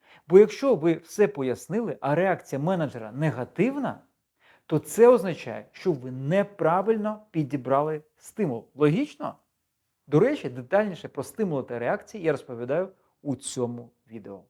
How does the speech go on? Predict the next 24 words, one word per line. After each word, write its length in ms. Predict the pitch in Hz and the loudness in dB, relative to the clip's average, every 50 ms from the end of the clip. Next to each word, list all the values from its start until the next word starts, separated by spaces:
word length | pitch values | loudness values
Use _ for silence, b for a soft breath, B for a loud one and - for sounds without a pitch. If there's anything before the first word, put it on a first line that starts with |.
| _ _ _ _ _ _ _ _ _ _ _ _ _ B B B B B B B B | _ _ _ _ _ _ _ _ _ _ _ _ _ B B B B B B B B
Так, 340 | - 254 226 165 120 - - | 4 6 6 4 2 0 -4
можливо, 400 | 147 147 175 240 262 247 208 175 | -4 -4 -2 -2 -4 -2 -2 -2
ви 80 | 180 170 | -2 -2
маєте 420 | 160 185 208 220 214 208 196 190 | -2 -2 -2 -4 -4 -6 -8 -6
рацію, 480 | 202 202 180 151 120 - - 113 110 - _ | -4 -2 -2 -2 -4 -6 -14 -16 -18 -6 _
але 220 | - 160 185 196 190 | 0 2 2 2 0
це 360 | 190 - - 220 214 - - | -4 -2 0 0 0 0 -2
не 180 | 175 185 208 202 | -4 -4 -2 -2
змінює 520 | 170 151 151 180 214 214 185 151 131 120 | -4 -4 -4 -4 -4 -4 -4 -6 -8 -10
сумніви, 560 | - - - 202 208 196 175 147 110 107 101 - - | -12 -10 -8 -8 -6 -6 -6 -8 -10 -10 -14 -10 -8
роздратування, 800 | 143 147 135 139 151 - - - 120 113 120 160 165 156 123 113 | -6 -6 -4 -4 -6 -6 -8 -10 -8 -6 -4 -4 -4 -6 -10 -12
незгоду, 540 | 117 131 139 123 - - 151 180 160 143 123 | -10 -12 -12 -12 -10 -6 -6 -6 -6 -6 -6
нерелевантні 720 | 127 143 156 165 160 165 165 147 170 175 165 139 131 135 113 | -4 0 0 2 2 2 0 0 0 0 -2 -4 -8 -10 -10
запитання 600 | 113 120 - 120 117 - - 151 165 156 131 117 | -10 -10 -10 -10 -8 -6 -4 -4 -4 -4 -6 -8
або 160 | 110 113 113 | -10 -10 -14
спроби 360 | - _ 151 175 180 165 151 | -10 _ -4 -4 -2 -4 -6
швидко 580 | - - - 113 123 147 147 - - 170 170 - | -12 -14 -16 -12 -10 -10 -10 -10 -12 -16 -16 -16
завершити 640 | 151 123 131 117 107 113 120 - - - - 120 117 | -10 -8 -6 -6 -6 -8 -10 -12 -16 -20 -18 -14 -12
розмову. 480 | 123 123 117 131 139 120 - - - _ | -12 -10 -8 -8 -8 -8 -8 -10 -2 _
Окей, 440 | - 240 240 - 196 123 117 - - _ - | 2 2 4 2 0 0 -2 -4 -12 _ -4
а 80 | 143 | -2
як 280 | 147 165 247 - - - | 0 0 0 0 -2 -4
цього 200 | - 311 254 247 | -2 -2 0 0
уникнути? 520 | 254 247 214 156 - - 123 - _ _ | 0 -2 -4 -6 -8 -10 -16 -20 _ _